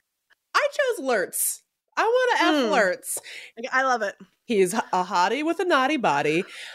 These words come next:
Speaker 1: s-, uh, very muscly, very strong. He's insane, for sure.
Speaker 2: Yeah.
Speaker 1: But this is just about <laughs> effing. This isn't about anything more than that. And he, he's got good aim.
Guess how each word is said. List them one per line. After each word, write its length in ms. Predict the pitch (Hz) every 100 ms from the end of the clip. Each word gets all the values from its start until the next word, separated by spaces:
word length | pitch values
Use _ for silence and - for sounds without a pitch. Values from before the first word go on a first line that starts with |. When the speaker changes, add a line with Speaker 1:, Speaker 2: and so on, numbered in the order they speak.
| -
Speaker 1:
s-, 300 | - - - -
uh, 220 | 190 175
very 320 | 160 185 339
muscly, 600 | 254 170 - 175 170 175 - - - -
very 180 | 208 359
strong. 480 | - 320 302 359 -
He's 320 | - 240 226 - _ -
insane, 800 | 240 285 330 381 370 254 277 285 _ -
for 120 | 226
sure. 340 | - 285 156 208
Speaker 2:
Yeah. 180 | 247 -
Speaker 1:
But 140 | 339 359
this 120 | 440
is 180 | 440 427
just 220 | 359 370
about 360 | 359 294 285 -
<laughs> 60 |
effing. 380 | 277 294 262 196
This 160 | 226 247
isn't 200 | 247 285
about 260 | 285 269
anything 360 | 233 254 254 240
more 240 | 226 220
than 140 | 214 208
that. 320 | 156 143 - _ _ _ _
And 380 | 185 185 185 185
he, 280 | 196 202 -
he's 180 | 202 202
got 300 | 226 247 208
good 180 | 254 247
aim. 400 | 262 220 170